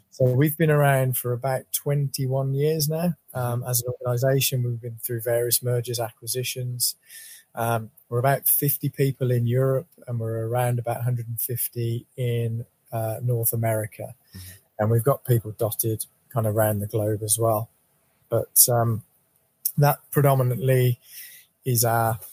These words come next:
Speaker 1: is our kind of setup. Um, a lot of what we do is, um, is working with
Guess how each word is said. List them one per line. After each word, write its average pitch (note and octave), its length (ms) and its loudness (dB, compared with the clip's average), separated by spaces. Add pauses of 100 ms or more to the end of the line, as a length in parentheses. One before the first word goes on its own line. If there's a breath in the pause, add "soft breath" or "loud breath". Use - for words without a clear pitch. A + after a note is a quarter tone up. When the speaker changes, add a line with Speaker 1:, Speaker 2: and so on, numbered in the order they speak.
(100)
Speaker 1:
is B2 140 -2
our A#2 180 2
kind A#2 240 -2
of G#2+ 80 0
setup. C3+ 520 2 (720 loud breath)
Um, A2+ 440 -2 (580)
a D3+ 40 2
lot F#3 140 4
of F3 100 2
what F3+ 120 2
we D#3 120 0
do C#3+ 460 4
is, C3+ 800 2 (160)
um, A#2 600 -2 (440)
is C3 180 0
working D3 360 0
with C3 160 -2